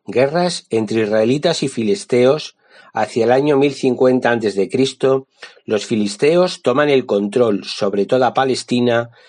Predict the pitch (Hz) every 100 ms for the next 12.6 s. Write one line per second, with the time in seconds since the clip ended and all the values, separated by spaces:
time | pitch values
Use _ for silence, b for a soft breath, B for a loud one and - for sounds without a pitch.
0 | b _ 120 110 113 131 131 120 113 98
1 | 104 101 98 117 117 113 120 - b b
2 | - 104 110 98 101 113 110 113 101 92
3 | - 85 - - _ _ _ _ _ _
4 | _ _ _ _ _ _ _ _ _ 104
5 | 107 139 165 165 190 196 - 113 117 123
6 | 139 - 131 113 110 101 - 92 - _
7 | _ _ _ _ _ _ - - 104 127
8 | 175 208 214 _ _ _ _ - 101 104
9 | 107 113 92 - _ _ _ _ b b
10 | b b - 110 107 143 156 156 151 151
11 | 135 123 120 131 135 120 120 117 104 107
12 | 127 156 - - 170 175